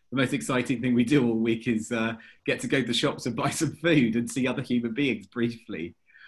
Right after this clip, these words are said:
um, although we have to stay two meters away from them. I mean, y-, you're, you're the isolation expert, no? What, like, what,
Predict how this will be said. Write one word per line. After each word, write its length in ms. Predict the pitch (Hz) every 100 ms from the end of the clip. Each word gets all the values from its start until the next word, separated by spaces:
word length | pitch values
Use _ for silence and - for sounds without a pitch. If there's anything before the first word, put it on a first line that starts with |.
| -
um, 400 | 113 120 117 117 117
although 160 | 117 117
we 80 |
have 100 | 117
to 60 | 117
stay 180 | 117 110
two 220 | 113 117
meters 280 | 113 113 101
away 260 | 107 110
from 180 | 110 95
them. 200 | 87 - -
I 40 |
mean, 360 | 147 180 185 180 _ _ _ _ -
y-, 160 | 85 - _ _ -
you're, 220 | 123 98
you're 240 | 160 190
the 160 | 160 160
isolation 760 | 147 160 151 147 147 147 139 113
expert, 580 | 160 - - 104 92 85
no? 240 | 95 131
What, 220 | 139 -
like, 320 | 160 151 - - _ _ -
what, 360 | 214 214 -